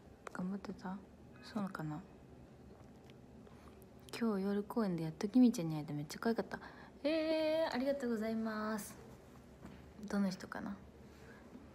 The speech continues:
気に見れなくて泣いた。またいつかやるときに来てください。エムシー仕切りよかった。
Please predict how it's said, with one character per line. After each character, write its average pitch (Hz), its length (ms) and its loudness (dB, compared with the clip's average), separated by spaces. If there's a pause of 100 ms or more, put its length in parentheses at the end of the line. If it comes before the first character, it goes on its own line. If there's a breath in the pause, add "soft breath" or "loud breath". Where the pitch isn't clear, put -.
(580)
気 - 120 -2
に 214 200 4
見 214 160 4
れ 214 80 2
な 202 120 4
く 196 120 -8
て - 80 -8
泣 156 180 -2
い 160 40 -6
た。 160 200 -6 (720)
ま 220 100 0
た 226 120 2
い 220 80 6
つ - 160 -8
か 202 80 -2
や 185 80 2
る 185 80 0
と 196 100 -2
き - 120 -10
に 160 80 -6 (1700)
来 - 100 -16
て 190 120 -10
く 185 160 -8
だ 175 140 -4
さ - 160 -8
い。 202 100 -4 (1160 loud breath)
エ 226 40 6
ム 262 140 10
シ 320 140 6
ー 294 60 8
仕 - 120 0
切 247 140 2
り 269 60 8
よ 269 80 8
か 262 100 4
っ 240 60 2 (120)
た。 175 200 2